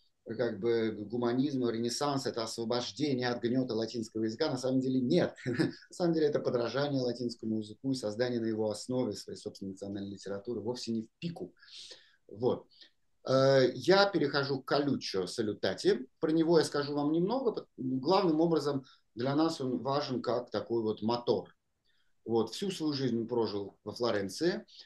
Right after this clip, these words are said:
Э, был поклонником невероятным, естественно, Петрарки, Боккаччо, древних авторов.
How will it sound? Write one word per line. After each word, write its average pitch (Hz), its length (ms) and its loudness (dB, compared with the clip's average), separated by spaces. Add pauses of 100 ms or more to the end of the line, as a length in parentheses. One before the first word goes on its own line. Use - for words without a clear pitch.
(300)
Э, 135 280 6
был 156 360 6
поклонником 131 760 0
невероятным, 120 840 2
естественно, 101 580 -6
Петрарки, 110 880 -2
Боккаччо, 104 760 -2
древних 110 460 -2
авторов. 131 500 -4